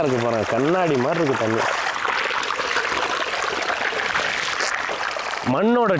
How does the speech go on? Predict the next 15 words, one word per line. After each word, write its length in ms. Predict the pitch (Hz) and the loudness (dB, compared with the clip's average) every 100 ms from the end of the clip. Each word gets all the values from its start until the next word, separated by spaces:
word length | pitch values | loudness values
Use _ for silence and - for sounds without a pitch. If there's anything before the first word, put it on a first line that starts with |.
| 160 | 2
taste, 320 | 170 - 151 156 156 | 0 0 2 2 2
மண் 160 | 147 165 | 2 2
வாசம் 320 | 175 170 147 | 2 2 2
சேர்ந்த 200 | 143 135 139 | 2 2 2
மாதிரி, 180 | 139 131 139 | 0 2 2
மண்பானையில 480 | 135 180 185 185 160 | 2 2 2 2 2
வச்சு 180 | 147 156 | 2 0
குடிச்சா 260 | 151 143 143 | 0 0 0
இருக்கும் 200 | 131 127 | 2 0
பாத்தீங்களா, 300 | 120 117 123 120 | 0 0 0 0
அந்த 140 | 143 151 | 2 2
ஒரு, 140 | 139 120 - - - | 2 0 -4 -6 -2
அந்த 120 | 127 127 - | -2 -2 0
chillness 420 | 202 220 214 - | 2 2 2 0
இருக்குது 320 | 151 131 127 | 0 0 2